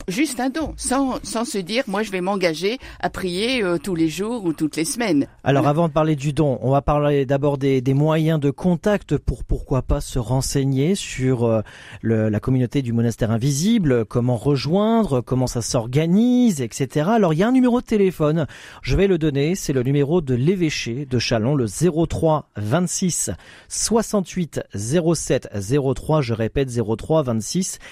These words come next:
Speaker 2: soixante-huit zéro sept zéro trois. Vous pouvez, euh, directement, euh,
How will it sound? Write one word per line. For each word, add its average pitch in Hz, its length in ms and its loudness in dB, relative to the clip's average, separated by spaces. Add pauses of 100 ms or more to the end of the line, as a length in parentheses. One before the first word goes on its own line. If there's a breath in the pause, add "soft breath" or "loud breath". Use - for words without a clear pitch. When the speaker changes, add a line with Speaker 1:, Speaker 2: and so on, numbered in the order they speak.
(160 loud breath)
Speaker 2:
soixante-huit 180 840 -2 (320)
zéro 170 200 2
sept 131 400 -4
zéro 151 420 0
trois. 160 420 2 (340 loud breath)
Vous 151 120 0
pouvez, 143 420 2
euh, 120 80 2
directement, 110 600 -2 (120)
euh, 92 380 -12